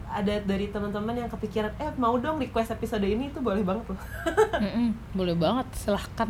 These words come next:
Speaker 2: kita terbuka
Speaker 1: Mm-mm, pengen
Speaker 2: banget.
Speaker 1: cerita-cerita juga sok banget, boleh banget.
Speaker 2: Mm-mm.
Speaker 1: Sesuai namanya kita utarakan saja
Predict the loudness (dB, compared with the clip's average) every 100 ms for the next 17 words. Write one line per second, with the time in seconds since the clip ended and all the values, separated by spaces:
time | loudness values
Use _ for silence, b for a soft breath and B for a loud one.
0 | -2 -2 -2 0 0 0 4 4 6 6
1 | 6 4 2 2 -2 0 0 2 2 2
2 | 0 -2 2 4 4 2 -2 0 0 -2
3 | -4 -6 -4 -2 0 2 0 -2 -4 -6
4 | -4 -4 -4 -4 -4 -4